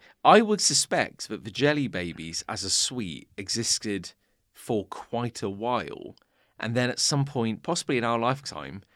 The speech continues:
s-, a, a marketing executive was like, "We need to rebrand these. We need to give them all names," and stuff like that.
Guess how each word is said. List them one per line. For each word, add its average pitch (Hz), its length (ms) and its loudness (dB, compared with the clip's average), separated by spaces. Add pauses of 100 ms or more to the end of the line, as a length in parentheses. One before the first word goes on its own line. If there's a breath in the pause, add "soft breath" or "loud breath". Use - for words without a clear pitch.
(360)
s-, - 100 -8 (160)
a, 113 300 0
a 117 60 0
marketing 120 400 2
executive 90 500 -8
was 92 160 -8
like, 92 300 -4
"We 117 280 -4
need 113 280 -2
to 101 420 -2
rebrand 101 720 -2
these. - 380 -12
We 98 100 -6
need 101 180 -4
to 95 120 -10
give 92 260 -6
them 90 180 -6
all 92 200 -4
names," 90 560 -4
and - 120 -12
stuff - 280 -10
like 76 140 -10
that. 62 200 -10